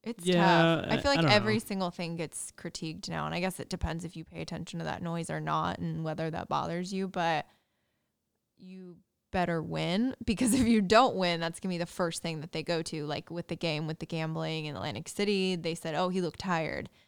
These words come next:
Speaker 1: Then someone said, "Oh, it was reported he was in the casino," which people can obviously say anything, you know?
Speaker 2: I think, you know, nowadays there's a lot of ways to measure a lot of things in all of sports, but the one thing that is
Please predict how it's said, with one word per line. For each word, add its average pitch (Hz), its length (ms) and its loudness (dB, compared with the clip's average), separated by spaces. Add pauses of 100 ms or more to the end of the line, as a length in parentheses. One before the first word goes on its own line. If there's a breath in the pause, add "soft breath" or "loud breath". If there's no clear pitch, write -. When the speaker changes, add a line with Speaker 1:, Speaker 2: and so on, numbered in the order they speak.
(280 soft breath)
Speaker 1:
Then 180 120 0
someone 170 240 0
said, - 160 -4
"Oh, 214 160 8
it - 20 4
was 180 120 -2
reported 185 400 0
he 180 120 2
was 175 120 0
in 175 100 -2
the 160 80 -4
casino," 160 400 -6
which - 180 -4
people 196 240 -2
can 180 140 -4
obviously 160 580 -2
say - 480 -6 (680)
anything, 180 720 -4 (260)
you 175 100 -10
know? 170 260 -4 (540)
Speaker 2:
I 170 120 -4
think, 226 400 0 (360)
you 175 100 0
know, 151 100 8
nowadays 156 560 8
there's 135 220 4
a 127 60 6
lot 131 180 4
of 127 80 6
ways 123 280 4
to 123 80 0
measure 120 320 2
a 113 60 2
lot 113 180 0
of 110 100 -2
things 113 440 -4
in 113 120 0
all 117 200 -2
of 113 80 -6
sports, - 600 -6
but 127 200 0
the 120 100 2
one 127 220 4
thing 135 260 6
that 113 220 2
is 117 560 -2